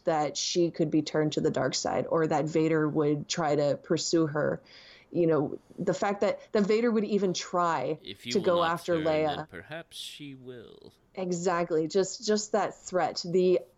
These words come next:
Speaker 1: very idea that Vader would even try to do that set Luke off and almost pushed him to the dark side. So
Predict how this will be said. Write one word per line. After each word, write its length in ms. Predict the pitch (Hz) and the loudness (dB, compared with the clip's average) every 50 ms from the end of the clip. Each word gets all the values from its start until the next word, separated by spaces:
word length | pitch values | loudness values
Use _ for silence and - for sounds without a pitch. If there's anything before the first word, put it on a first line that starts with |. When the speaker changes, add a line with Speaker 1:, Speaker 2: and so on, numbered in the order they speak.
| _ _ - | _ _ -4
Speaker 1:
very 540 | 185 156 180 180 180 190 196 190 185 180 - | -2 2 2 4 4 4 4 4 4 2 2
idea 720 | 160 160 165 165 160 143 - 165 165 165 156 147 147 139 143 - | 0 2 2 2 0 0 -2 0 2 2 4 2 2 0 0 0
that 220 | 165 156 156 156 | 0 0 0 2
Vader 280 | - 160 160 156 165 156 | 2 2 2 2 2 2
would 140 | 156 160 147 | 2 2 2
even 300 | - 160 147 156 151 151 | 2 2 2 0 0 -2
try 380 | - - 175 151 143 151 160 | -2 -2 -2 0 2 2 0
to 120 | 156 - 156 | 0 0 -2
do 240 | 143 151 151 151 | 2 2 2 2
that 340 | 147 151 156 156 156 - - - _ _ _ _ _ _ _ - | 2 0 0 0 -2 -4 -6 -10 _ _ _ _ _ _ _ -16
set 480 | - - - - - 220 185 170 - 190 | -12 -10 -6 -2 0 0 0 0 0 2
Luke 240 | 170 165 156 - - | 2 2 2 2 0
off 420 | - 147 147 151 147 147 - - - | 0 2 2 0 0 -4 -8 -10 -4
and 180 | - 170 165 160 | -2 -2 0 0
almost 380 | - 170 170 170 165 165 - - | 0 2 2 2 2 0 0 0
pushed 240 | 214 160 - - | 0 0 0 0
him 140 | 165 156 156 | 0 -2 0
to 100 | - - | 0 0
the 80 | 151 151 | 0 2
dark 240 | 147 147 156 - - | 2 2 0 0 -2
side. 380 | - 151 135 135 110 95 113 | -2 -2 0 0 0 0 -2
So 500 | - - - 196 185 180 175 170 165 - | -2 0 0 2 2 2 2 2 0 -2